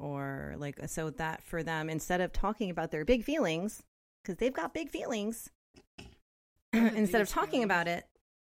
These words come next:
Speaker 1: they have sex about it because, like, that's the only way that they know how
Speaker 2: They can
Speaker 1: to
Speaker 2: show.
Speaker 1: show feelings, which is kinda sad, you know? Like,
Speaker 2: It
Speaker 1: if that's
Speaker 2: is.
Speaker 1: the only way you can get, and, you know, th-, it's not just guys, you know, there's
Speaker 2: No,
Speaker 1: girls
Speaker 2: I'm
Speaker 1: out there
Speaker 2: sure
Speaker 1: that
Speaker 2: there's
Speaker 1: are like that
Speaker 2: girls,
Speaker 1: too,
Speaker 2: but
Speaker 1: like,
Speaker 2: I
Speaker 1: how they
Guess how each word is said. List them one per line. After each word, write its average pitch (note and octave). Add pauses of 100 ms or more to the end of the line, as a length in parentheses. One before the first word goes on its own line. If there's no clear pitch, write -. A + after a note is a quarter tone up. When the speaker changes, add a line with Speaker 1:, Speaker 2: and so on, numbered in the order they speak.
(200)
Speaker 1:
they F3
have D#3+
sex A3+
about D3+
it C#3+
because, D3+
like, D3+
that's D3+
the D#3
only D3+
way D3
that C#3
they D3+
know C#3+
how D3
Speaker 2:
They F#3
can C#3+
Speaker 1:
to C3+
Speaker 2:
show. E3 (140)
Speaker 1:
show F3+
feelings, -
which G#3+
is A#3+
kinda D#4
sad, F#3+ (140)
you F3+
know? F3
Like, E3 (420)
Speaker 2:
It G3+
Speaker 1:
if G#3+
that's A3
Speaker 2:
is. -
Speaker 1:
the A#3+
only A3
way G3+
you F#3
can F3
get, D#3+
and, G#3
you A3+
know, A3+
th-, A3
it's A#3
not C4
just -
guys, D#3+ (240)
you F#3
know, E3+
there's G3+
Speaker 2:
No, F#4
Speaker 1:
girls G#3
Speaker 2:
I'm F#3+
Speaker 1:
out F3+
there F#3
Speaker 2:
sure F3
Speaker 1:
that F3
Speaker 2:
there's F3
Speaker 1:
are -
like E3+
that F3
Speaker 2:
girls, F3
Speaker 1:
too, F#3+
Speaker 2:
but E3+
Speaker 1:
like, D#3+
Speaker 2:
I G3
Speaker 1:
how F#3+
they E3